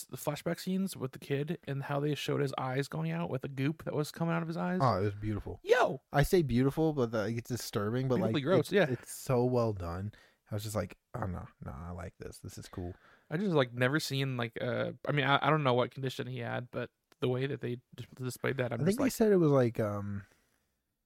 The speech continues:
Speaker 2: it starts with a G.
Speaker 1: Glaucoma.
Speaker 2: Glaucoma, yeah.
Speaker 1: Is it that? Oh, okay. <laughs>
Speaker 2: I think, well, they don't, they, I don't think they know for certain.
Speaker 1: Oh.
Speaker 2: But I think they s-, they assume it was glaucoma.
Speaker 1: Huh.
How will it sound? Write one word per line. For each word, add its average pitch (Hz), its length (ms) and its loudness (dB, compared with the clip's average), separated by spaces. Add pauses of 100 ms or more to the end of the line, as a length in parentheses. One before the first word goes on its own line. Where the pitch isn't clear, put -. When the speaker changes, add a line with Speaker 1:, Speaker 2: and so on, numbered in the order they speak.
(340)
Speaker 2:
it - 80 -20
starts 135 200 -8
with 131 100 -2
a 104 60 -2
G. 95 500 -8 (200)
Speaker 1:
Glaucoma. - 500 -8 (280)
Speaker 2:
Glaucoma, 113 560 -4
yeah. 101 200 -4
Speaker 1:
Is 123 80 -2
it 143 160 0
that? 214 180 0
Oh, 120 260 4 (280)
okay. 139 80 -6 (220)
<laughs> - 220 -20
Speaker 2:
I 120 100 2
think, 147 260 2
well, 135 100 6
they 143 80 6
don't, 156 320 2
they, 131 220 6
I 127 80 4
don't 147 160 4
think 170 120 0
they 160 120 4
know 120 160 4
for 107 160 0
certain. 139 640 -2 (180)
Speaker 1:
Oh. 123 160 -6 (360)
Speaker 2:
But 107 120 -2
I 98 80 2
think 113 220 -2
they 110 80 0
s-, - 340 -8
they 107 160 0
assume 110 420 0
it 104 140 -4
was 90 360 -4
glaucoma. - 440 -8 (340)
Speaker 1:
Huh. - 120 -2